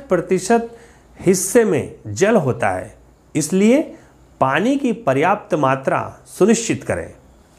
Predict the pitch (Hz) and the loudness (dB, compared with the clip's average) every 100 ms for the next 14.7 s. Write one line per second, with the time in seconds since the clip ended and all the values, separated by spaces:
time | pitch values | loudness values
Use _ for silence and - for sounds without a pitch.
0 | - 160 180 - 131 113 160 214 240 339 | 0 2 2 0 -2 2 2 4 2 0
1 | - - _ _ _ 110 95 180 190 208 | -8 -20 _ _ _ -10 0 2 2 2
2 | 208 202 160 151 147 196 269 302 - - | 2 2 2 0 0 0 0 -2 -6 -20
3 | _ _ _ 131 135 175 226 294 294 - | _ _ _ 0 0 2 2 0 -2 -8
4 | - _ _ _ - 160 214 269 220 190 | -20 _ _ _ 0 2 2 2 2 0
5 | 185 202 226 - _ _ 120 139 196 220 | 0 0 -2 -12 _ _ 0 2 4 2
6 | 190 101 82 - _ _ _ _ 113 120 | 2 0 -6 -20 _ _ _ _ -2 -2
7 | - 160 247 226 185 160 - 156 151 226 | 0 2 2 2 -2 0 2 2 2 0
8 | - 123 117 - 247 214 135 113 101 90 | 0 -2 -2 2 4 2 0 -2 -4 -8
9 | - 98 110 - - _ _ _ - - | -12 -18 -18 -20 -20 _ _ _ -20 0
10 | 131 135 151 175 247 - - - - 180 | 0 2 2 2 2 -6 -20 -14 -2 0
11 | 175 147 170 220 196 143 147 240 - 139 | 0 0 2 2 2 -2 -4 -4 -2 0
12 | 147 147 226 254 - - - _ _ _ | 2 4 4 2 -2 -12 -18 _ _ _
13 | _ _ _ - 123 175 131 180 185 143 | _ _ _ -6 0 2 4 2 2 0
14 | 135 190 214 139 101 92 | 2 4 4 2 0 -6